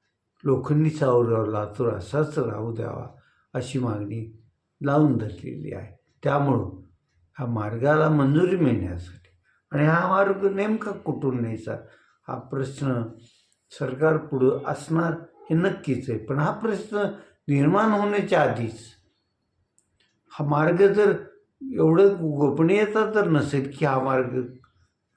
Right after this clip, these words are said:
करायचा असेल तर त्यासाठी जे काही सर्वेक्षण झालं असेल,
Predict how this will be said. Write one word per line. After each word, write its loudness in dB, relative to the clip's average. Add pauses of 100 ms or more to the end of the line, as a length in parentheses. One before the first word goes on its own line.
(140)
करायचा 2
असेल -4
तर 0
त्यासाठी -6
जे -2
काही -2 (500)
सर्वेक्षण 2
झालं -6
असेल, -10